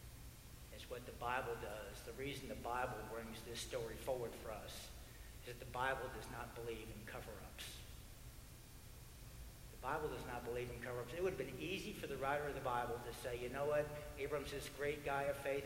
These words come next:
We're not gonna include this story 'cause this story is not a really nice story."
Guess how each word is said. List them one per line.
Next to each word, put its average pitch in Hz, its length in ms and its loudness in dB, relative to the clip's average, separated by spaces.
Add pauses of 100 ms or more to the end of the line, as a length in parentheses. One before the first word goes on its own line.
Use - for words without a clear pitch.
We're 131 120 -2
not 175 160 0
gonna 160 140 -4
include 156 380 0
this 131 160 0
story 117 320 0
'cause 113 140 -4
this - 140 0
story 117 320 2
is 113 200 -2
not 127 240 0 (400)
a 110 120 -4
really 120 280 2 (120)
nice 117 320 0 (180)
story." 107 420 0